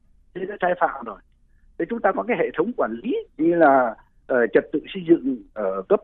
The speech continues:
ờ, thấp nhất là phường rồi ở quận là sát sao nhất cái địa bàn của mình. Thế bây giờ xây đã sai phép rồi thì phải, phải biết rằng là cái nhà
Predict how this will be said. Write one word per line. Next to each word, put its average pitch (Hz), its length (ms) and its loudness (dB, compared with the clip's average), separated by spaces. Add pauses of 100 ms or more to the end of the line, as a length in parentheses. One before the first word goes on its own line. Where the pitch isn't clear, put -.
ờ, 143 320 6
thấp 254 100 2
nhất - 260 -6
là 117 200 0 (160)
phường 120 360 6
rồi 107 200 -4
ở 101 240 -8
quận - 240 6 (600)
là 120 160 -2
sát 202 160 6
sao 160 200 6
nhất 277 160 0
cái 254 80 -4
địa 160 100 -2
bàn 123 260 2
của - 100 -8
mình. 107 220 -8 (800)
Thế 180 60 -4
bây 185 120 0
giờ 156 220 4
xây 185 140 4
đã 202 160 -2
sai 185 200 4
phép 220 160 0
rồi 147 300 0
thì 139 260 -4 (540)
phải, 117 160 -2 (260)
phải 139 120 -2
biết 208 220 -4
rằng 151 200 2
là 143 100 -2
cái 185 100 -6
nhà 156 160 2